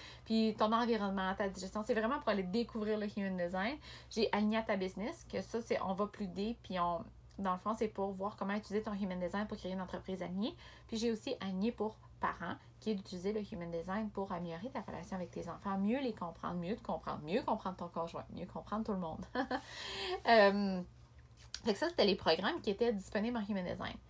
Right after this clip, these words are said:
Là, ce que, ce que je vais développer, c'est une formation avancée parce que, euh, il y a, il y a d'autres questions qui, qui, euh, quand on commence à rentrer dans le vortex du human design, il y a d'autres <laughs> questions qui émergent et c'est ça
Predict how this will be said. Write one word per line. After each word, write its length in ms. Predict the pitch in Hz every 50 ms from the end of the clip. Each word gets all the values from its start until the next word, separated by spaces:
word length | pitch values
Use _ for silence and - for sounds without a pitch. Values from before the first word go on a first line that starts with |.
| - - - -
Là, 300 | - 202 214 208 226 339 415
ce 140 | - - -
que, 800 | - 220 208 208 202 196 185 170 170 165 160 160 - - - -
ce 60 | -
que 160 | - 196 190
je 80 | 180 180
vais 100 | 185 185
développer, 380 | 180 175 175 165 170 - 311 339 -
c'est 80 | -
une 60 | 208 196
formation 460 | - 190 185 185 180 185 - 254 254 - - -
avancée 480 | - 233 233 208 196 175 180 - - - - -
parce 120 | 170 - -
que, 100 | - 214
euh, 1160 | 240 320 - - - - - - - - - - 180 180 180 180 180 175 170 170 170 165 160
il 140 | - - 185
y 80 | 190 180
a, 140 | 175 170 165 - - - -
il 80 | 190 185
y 60 | 185
a 40 | 165
d'autres 320 | 165 - 208 381 392 -
questions 400 | - - - - - - 180 190 202
qui, 360 | - - 170 165 160 160 160 - -
qui, 240 | - 202 180 170 160
euh, 200 | 160 160 156 156 - 156 160 - - - - - - - - -
quand 120 | 202 190
on 20 | 190
commence 360 | - 180 185 190 214 220 -
à 160 | 185 160 165
rentrer 280 | - 190 180 175 - 196
dans 80 | 175
le 60 | 170
vortex 400 | 175 175 170 180 - - 202 196
du 160 | 185 190 196 185 -
human 220 | 185 180 175 180
design, 380 | 175 160 175 240 302 339 349 349 349 - - - - - -
il 60 | 214 220
y 40 |
a 40 | 202
d'autres 300 | 196 190 247 320 427 -
<laughs> 20 | -
questions 500 | - 254 240 - - 285 262 277 262 262
qui 120 | - 302
émergent 580 | 220 196 202 214 233 233 233 220 202 202 208 - - - - - - -
et 180 | - - 240 269 285 - - 214 -
c'est 120 | - 220
ça 220 | 208 - - 240